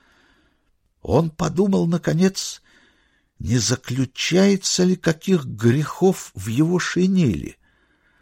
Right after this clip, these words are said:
Рассмотрев ее хорошенько у себя дома, он открыл, что в двух-трех местах, именно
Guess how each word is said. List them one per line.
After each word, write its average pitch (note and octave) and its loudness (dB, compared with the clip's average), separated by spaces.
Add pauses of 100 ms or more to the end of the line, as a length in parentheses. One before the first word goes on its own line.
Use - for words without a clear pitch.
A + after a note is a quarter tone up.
(360)
Рассмотрев D#3 2
ее E3 4
хорошенько C#3+ 0
у C3+ 2
себя C#3+ 0
дома, A3 2
он F#3+ 2
открыл, F#3+ -2 (640)
что - 2
в B2+ -2
двух-трех G3 4
местах, F3+ -2
именно A#2+ -2